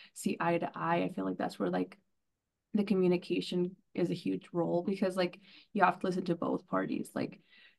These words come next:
just 'cause you think the sky is blue, this person's gonna think the sky is purple. Like, you guys are gonna have <laughs> different opinions, you know what I mean? So it's always okay. I feel like if you guys have that trust within each other to be like, "Hey, you know what?"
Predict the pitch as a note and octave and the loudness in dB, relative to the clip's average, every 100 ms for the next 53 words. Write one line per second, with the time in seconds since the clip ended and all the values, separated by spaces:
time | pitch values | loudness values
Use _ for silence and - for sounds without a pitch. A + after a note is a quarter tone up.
0 | _ - A3+ B3+ G#3 G#3 A3+ G#3+ G3 F#3+ | _ 6 8 8 8 8 6 6 2 2
1 | G3 - G3 F3+ F3+ G#3 G3 F3+ F3+ F#3+ | 2 6 8 6 6 6 8 8 6 2
2 | F#3 F3+ F3 E3+ - F3 - F#3 F3 - | 0 0 0 0 0 -2 0 2 2 0
3 | - F#3+ F#3 F3+ - G3 A3 G#3+ F#3 F#3+ | 0 4 4 2 -2 6 8 10 8 8
4 | G#3+ A#3+ A3 A#3 A3 A#3+ F#3+ F#3+ F3 E3+ | 8 8 8 8 12 12 10 6 2 4
5 | E3 E3+ E3+ E3 E3+ E3+ E3 E3+ F3+ G3+ | 2 2 4 4 6 4 4 2 2 2
6 | G#3+ F#3 E3+ - - - - A#3 C#4+ D4 | 2 0 0 -6 -20 -2 2 6 6 6
7 | C4+ G3 - - F3+ A3 F#3+ F3 F#3 F#3 | 4 2 -2 -2 -2 -2 -2 -2 -2 0
8 | F#3 F3+ G#3 - F3+ F3+ F#3+ F#3+ E3+ E3+ | -2 -4 -4 -4 -2 -4 -4 -6 -6 0
9 | E3 E3 E3 - _ _ _ - F3+ - | 2 2 0 -8 _ _ _ 0 0 2
10 | E3 E3+ F3+ F3 E3+ E3 F3 F3 E3+ F3 | 0 0 0 0 0 2 0 2 0 0
11 | E3+ F#3+ F3+ E3+ E3+ E3 E3 F3 A3+ | -2 0 0 0 0 0 0 0 -2